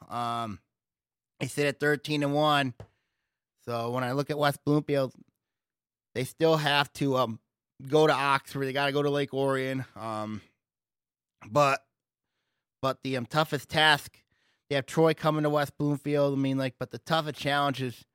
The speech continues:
you know, are behind them now. When you look at West Bloomfield, um,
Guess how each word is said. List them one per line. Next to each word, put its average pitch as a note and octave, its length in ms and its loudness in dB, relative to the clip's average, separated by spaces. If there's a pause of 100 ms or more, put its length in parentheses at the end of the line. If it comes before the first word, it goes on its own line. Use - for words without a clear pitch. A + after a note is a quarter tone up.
(680)
you B2+ 120 -2
know, B2+ 260 0
are C3 300 2
behind C#3+ 580 0
them A#2+ 100 -4
now. A2 440 -4
When A#2+ 140 -10
you A#2 120 -8
look B2 240 -8
at B2 220 -4
West B2 260 -4
Bloomfield, B2 640 -2
um, A2 300 -6